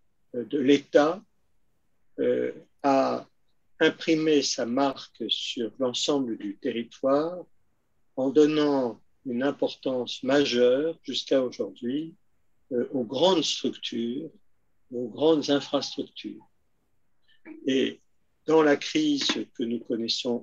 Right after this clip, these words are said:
aujourd'hui, on voit très bien que l'État continue de revendiquer une sorte de monopole de l'action et se trouve, euh, infirme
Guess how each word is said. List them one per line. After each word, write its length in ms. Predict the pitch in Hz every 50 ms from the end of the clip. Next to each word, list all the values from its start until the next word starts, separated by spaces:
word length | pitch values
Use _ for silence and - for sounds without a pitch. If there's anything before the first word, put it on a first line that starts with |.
| 123
aujourd'hui, 680 | 117 - - 131 123 - - 180 180 185 202 202 202 208 - _ _ _ _ _ _ _ _ _ _ _ _ _ _ _
on 160 | - 135 139
voit 280 | 139 139 - 160 151 143
très 240 | 143 - - 170 160
bien 360 | 127 - 185 190 196 185 - - _ -
que 340 | 147 143 139 135 135 135 - _ _ _ _ _ _ _ -
l'État 760 | 147 139 156 180 185 - - - 175 165 156 151 139 127 - _
continue 540 | 156 147 - - - 147 147 147 151 147
de 140 | 143 127 123
revendiquer 1120 | 117 104 117 156 165 147 151 156 151 135 139 139 - _ - - 151 147 143 139 127 123 - _ - _ _ -
une 140 | 127 117 117
sorte 440 | - - - 143 - - _ -
de 160 | 123 - 113 110
monopole 680 | 120 135 156 160 160 151 143 - _ 151 143 139 131 120
de 80 | 120
l'action 640 | 113 107 104 - - - - - 143 139 147 170 185 - - - _ _ _ _ _ _ _ _ _ _ _ _ _ _ _ _ _ _ _
et 160 | 156 147 147
se 220 | 139 - - - 165
trouve, 640 | 151 - - - - 170 160 156 147 131 - - -
euh, 260 | 135 120 117 113 110 - _ _ _ _ _ _ _ _ _
infirme 920 | 190 190 196 196 - - - - 147 147 143 143 165 165 170 185 202 214